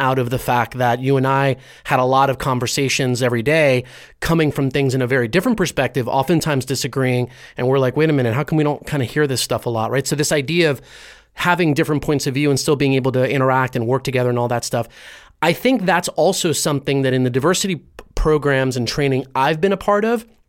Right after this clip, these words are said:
there's very little emphasis played to that, paid to that. It, there's much more emphasis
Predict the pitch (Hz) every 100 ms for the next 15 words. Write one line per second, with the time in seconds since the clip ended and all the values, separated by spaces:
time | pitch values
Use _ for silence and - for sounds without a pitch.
0 | _ _ _ _ - 139 139 123 151 170
1 | 165 151 135 139 147 160 - 127 - 139
2 | 120 110 110 - - 139 113 113 95 -
3 | _ - - - - - - 151 143 151
4 | 143 143 175 - 196 165 156 165 143 156
5 | 143